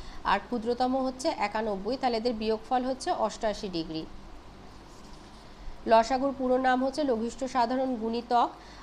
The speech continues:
অঙ্গতে আছে সুষম ঘনবস্তুর প্রতিটি তলের ক্ষেত্রফল সমান। চতে আছে সাতাশ এবং একচল্লিশের গসাগু। সাতাশ আর একচল্লিশ হচ্ছে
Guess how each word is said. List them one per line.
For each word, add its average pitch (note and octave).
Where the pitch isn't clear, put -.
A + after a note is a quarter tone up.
অঙ্গতে A#3+
আছে B3+
সুষম B3+
ঘনবস্তুর A#3
প্রতিটি A3+
তলের A3+
ক্ষেত্রফল A#3
সমান। F3
চতে A#3
আছে B3+
সাতাশ A#3
এবং B3+
একচল্লিশের B3
গসাগু। G3+
সাতাশ G#3
আর A#3+
একচল্লিশ A#3
হচ্ছে B3+